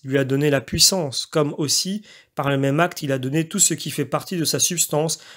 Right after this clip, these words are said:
à celui qu'il a engendré de sa propre substance. Ensuite, nous dit saint Hilaire,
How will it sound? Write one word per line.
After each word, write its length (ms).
à 100
celui 440
qu'il 200
a 60
engendré 680
de 80
sa 220
propre 560
substance. 840
Ensuite, 640
nous 140
dit 120
saint 160
Hilaire, 460